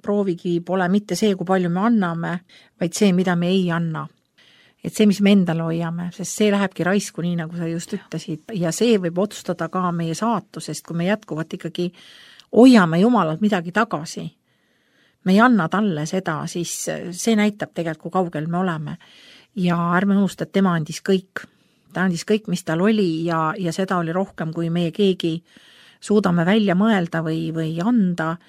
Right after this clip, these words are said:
Ta andis oma elu ja, ja selleks, et me kõik võiksime elada ja meil oleks võimalik inimesi teenida ja natukenegi edasi anda seda, mida me temalt oleme saanud. See oli saade Käsikäes sel korral. Täna olid siis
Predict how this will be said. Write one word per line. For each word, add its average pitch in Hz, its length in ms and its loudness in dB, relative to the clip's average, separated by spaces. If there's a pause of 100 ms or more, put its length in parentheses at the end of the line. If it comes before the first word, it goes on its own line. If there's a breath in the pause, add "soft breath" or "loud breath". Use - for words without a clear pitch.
(380 soft breath)
Ta - 80 -2
andis 175 240 2
oma 170 180 0
elu 220 300 2
ja, 165 500 -2 (280)
ja 165 100 -2
selleks, 196 320 0
et 170 120 -8
me 180 160 2
kõik 190 220 -2
võiksime 196 400 0
elada 165 380 -2
ja - 20 -6
meil 175 220 -4
oleks 185 320 -4
võimalik 175 640 -2 (640 soft breath)
inimesi 202 380 4
teenida 180 480 2
ja 160 80 -2
natukenegi 180 680 -2
edasi 175 320 -2
anda 160 220 -4
seda, 190 280 -2
mida 160 220 -6
me 156 120 -6
temalt 180 380 -2
oleme 147 240 -6
saanud. 175 520 -4 (640 soft breath)
See 233 160 6
oli 226 140 6
saade 202 400 2 (280)
Käsikäes 202 800 0
sel 190 260 0
korral. 185 440 2 (540 soft breath)
Täna 214 240 4
olid 190 260 0
siis 190 220 -6